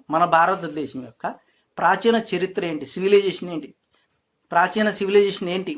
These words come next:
ఒకసారి గమనించండి. అదేంటి? సింధు నాగరికత. అది ఎప్పుడు జరిగింది? ఒకసారి, ఆ, తెలుసుకోండి, పుస్తకాలు చదవండి, హిస్టరీ చూడండి. సింధు నాగరికత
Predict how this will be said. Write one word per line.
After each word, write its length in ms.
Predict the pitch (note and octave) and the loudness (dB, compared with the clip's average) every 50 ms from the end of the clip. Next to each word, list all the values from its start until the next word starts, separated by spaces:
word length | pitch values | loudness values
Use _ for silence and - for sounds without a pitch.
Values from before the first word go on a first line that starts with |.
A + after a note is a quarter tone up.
| D3 | -8
ఒకసారి 280 | C#3+ - - G3+ G3 G3+ F#3+ F3 | -10 -2 0 0 0 2 2 2
గమనించండి. 560 | F3 G3+ A3+ A#3+ A3+ A3 F#3 C#3+ A#2+ - - _ _ _ _ _ _ _ | 2 4 2 0 -2 -4 -6 -8 -10 -12 -16 _ _ _ _ _ _ _
అదేంటి? 380 | E3 E3+ F3 F#3+ G#3+ G#3 G3+ G3+ G#3 G3 G3+ | -4 0 2 2 2 2 2 0 0 0 -2
సింధు 300 | - G3 G3 G3+ G3 A3 A3 G3+ F#3+ | -4 -6 -6 0 2 2 4 4 4
నాగరికత. 460 | E3+ E3+ F3 F3 E3 E3+ D3 - - - _ _ _ _ _ _ _ _ _ _ _ _ | 2 2 0 -2 -4 -4 -6 -8 -8 -18 _ _ _ _ _ _ _ _ _ _ _ _
అది 120 | E3+ F#3 F3+ E3 | 0 0 0 0
ఎప్పుడు 220 | E3+ - C4 C#4 B3 B3 | -2 -2 -2 0 2 4
జరిగింది? 420 | A#3 G#3+ G3 G#3 G3+ G3 F#3 F3+ F3+ F#3 - _ _ _ _ _ _ _ _ _ _ _ _ _ _ _ _ - | 4 4 2 0 -2 -2 -2 -4 -6 -8 -12 _ _ _ _ _ _ _ _ _ _ _ _ _ _ _ _ -18
ఒకసారి, 400 | C3+ C#3 F3+ F#3 F3 D#3 - - _ - - _ _ _ | -6 -2 -2 -2 -2 -4 -6 -10 _ -20 -20 _ _ _
ఆ, 100 | F3 E3+ | 0 0
తెలుసుకోండి, 480 | - - G#3 G#3 B3 - - C#4+ C4 - | 2 2 0 0 0 0 2 2 2 2
పుస్తకాలు 440 | - - F3 - - A#3+ B3+ A#3+ A3+ | 0 -6 -8 -8 0 2 4 4 6
చదవండి, 340 | A3+ G#3+ A3 A3 A3 A3 A3 | 6 6 6 4 4 2 0
హిస్టరీ 340 | F#3+ - - B3 A#3 A3+ A3+ A3 G#3 G3+ G3 | -2 -2 -2 0 2 2 2 2 0 0 -4
చూడండి. 500 | - - G3 F#3+ F#3+ G3 F#3+ F#3+ G#3 A3 - - _ _ - | -4 -2 -2 0 0 0 -2 -4 -6 -8 -10 -18 _ _ -10
సింధు 240 | - G3 G#3 G#3+ | -4 -2 2 2
నాగరికత 680 | A3+ A3 G#3 G3 F#3+ G3 G#3 G3 G3+ F#3 - - D#3+ - | 4 4 4 4 4 2 0 0 0 -2 0 0 -2 -2